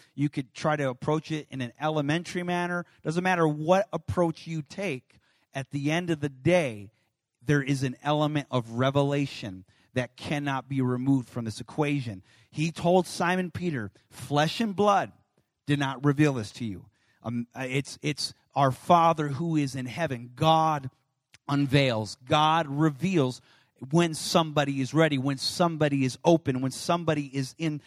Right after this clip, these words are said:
that right setting. God is ready to floodgate their minds with illumination of the light of the world and take 'em out of darkness. Paul reiterates this in First Corinthians twelve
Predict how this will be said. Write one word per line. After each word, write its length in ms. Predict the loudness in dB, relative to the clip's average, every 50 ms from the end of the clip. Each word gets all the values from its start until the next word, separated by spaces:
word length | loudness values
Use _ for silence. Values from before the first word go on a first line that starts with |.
| -18 _ _
that 240 | -4 -2 -2 -4 -8 _ _ _
right 400 | -4 0 2 2 2 0 -4 -8
setting. 560 | -10 -8 -6 -4 -2 0 0 0 -2 -6 -8 -10 _ _ _ -20 -8 0
God 360 | 4 4 6 6 6 4 2
is 200 | 0 -4 -4 -2
ready 260 | 0 0 2 0 0
to 80 | -2 -4
floodgate 1080 | -8 -10 -14 -12 -2 2 4 6 6 4 2 -2 -8 -6 -4 -2 -2 -2 -2 -4 -4
their 180 | -2 0 0 0
minds 680 | -2 -2 -2 -2 0 0 0 -2 -4 -6 -8 -12 -14 -16 -20 -20 _
with 320 | -4 -2 -2 -2 -2 -2 0
illumination 1200 | 0 2 2 2 2 4 4 4 6 6 4 4 4 4 2 2 0 -4 -8 -12 -12 -12 -14 -16 -18 -20 -14 _ 0
of 160 | 0 2 2
the 100 | 2 0
light 380 | 0 0 0 0 0 0 0
of 120 | 0 0 0
the 80 | 0
world 560 | 0 0 0 0 2 2 2 2 0 -2 -4 -8 _ _ _ _
and 160 | -8 -8 -8
take 300 | -6 -4 -4 -4 -4 -4
'em 160 | -4 -6 -6 -6 -6
out 260 | -4 -2 -2 -2 -2 _ _ _ _ _ _ _
of 180 | -2 -2 0 4
darkness. 640 | 6 6 6 6 2 -4 -10 -12 -12 -12 -14 -18 -20 _ _ _ _ _ _ -14 -14 -4
Paul 380 | 0 4 4 6 6 4 2 -2
reiterates 800 | -6 -4 -2 0 2 2 2 2 4 4 4 2 2 0 -4 -4
this 280 | -2 -2 -2 -2 -4 -8
in 120 | -10 -10
First 320 | -6 -4 -2 -2 -2 -4 -4
Corinthians 480 | -4 -4 -2 -2 -4 -6 -8 -8 -8
twelve 280 | -8 -4 -2 0 0 -2